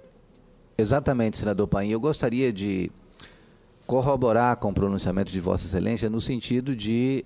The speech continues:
é, mostrar o quanto a gente se sente estarrecido por conta de um aumento de uma onda de violência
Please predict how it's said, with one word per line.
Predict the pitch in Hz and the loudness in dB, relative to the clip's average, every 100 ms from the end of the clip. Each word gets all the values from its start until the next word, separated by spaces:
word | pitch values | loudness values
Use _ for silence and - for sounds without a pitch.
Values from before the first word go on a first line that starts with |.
| - - | -10 -4
é, | 107 107 104 98 90 - - - _ _ _ _ - - - - | -2 0 0 0 -2 -8 -20 -20 _ _ _ _ -20 -20 -18 -4
mostrar | 127 139 - 151 156 | 0 0 0 -2 -2
o | 165 | -4
quanto | - 147 165 165 - 165 151 131 - - - - _ - _ _ _ _ _ - | -2 0 0 -2 -2 0 0 -2 -4 -12 -20 -20 _ -20 _ _ _ _ _ -2
a | 135 | 0
gente | 123 165 - | 2 0 -2
se | 156 | -6
sente | - 170 170 147 | -2 -2 -2 -6
estarrecido | - 143 127 110 - 156 156 101 110 | -4 -2 0 -4 -4 0 0 0 -6
por | - 143 143 - | -4 -4 -4 -6
conta | 143 175 165 127 | -4 -2 -2 -2
de | 110 | -2
um | 139 | 0
aumento | 156 139 127 170 185 160 113 | 0 0 0 2 2 0 -6
de | 104 | -4
uma | 110 107 | -2 0
onda | 110 98 | 0 -2
de | 90 | -4
violência | 95 95 113 139 - - | -2 0 0 -2 -4 -6